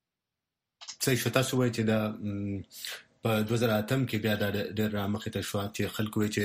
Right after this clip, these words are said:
یو متوازي، یو کرنسي د ډالر په مقابله کې کېدلی شي. ام،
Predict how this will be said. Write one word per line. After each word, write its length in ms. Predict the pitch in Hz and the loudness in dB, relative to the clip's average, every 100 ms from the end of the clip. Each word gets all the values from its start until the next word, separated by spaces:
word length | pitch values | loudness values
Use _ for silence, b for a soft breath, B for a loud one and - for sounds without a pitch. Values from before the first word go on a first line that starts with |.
| 104 | 0
یو 140 | 98 101 | -2 -2
متوازي، 540 | 98 101 101 95 117 | 0 0 0 0 0
یو 180 | 107 95 | 0 0
کرنسي 440 | 104 98 98 113 | -2 -4 0 0
د 280 | 104 95 101 | 0 0 -2
ډالر 280 | 98 101 107 | 0 -2 -2
په 160 | - | -2
مقابله 340 | 101 98 95 104 | -4 -2 -2 -4
کې 140 | 107 - | -4 -6
کېدلی 280 | 92 104 98 | -2 -2 -2
شي. 260 | - 92 B B B B B | -2 -4 B B B B B
ام، 280 | 127 135 151 | 2 4 0